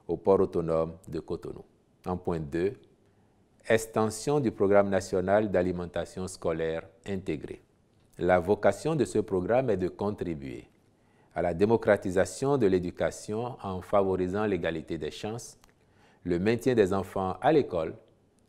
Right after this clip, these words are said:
l'amélioration des taux d'inscription ainsi que la lutte contre les carences nutritionnelles. Il concerne surtout le milieu rural,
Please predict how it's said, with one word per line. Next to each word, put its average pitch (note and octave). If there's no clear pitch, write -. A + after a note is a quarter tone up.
l'amélioration A2+
des G#2+
taux G#2+
d'inscription G2
ainsi G2
que A2
la F#2
lutte F#2+
contre F#2+
les F2
carences F2
nutritionnelles. E2
Il F#2
concerne G2+
surtout A#2
le A2
milieu G2
rural, E2+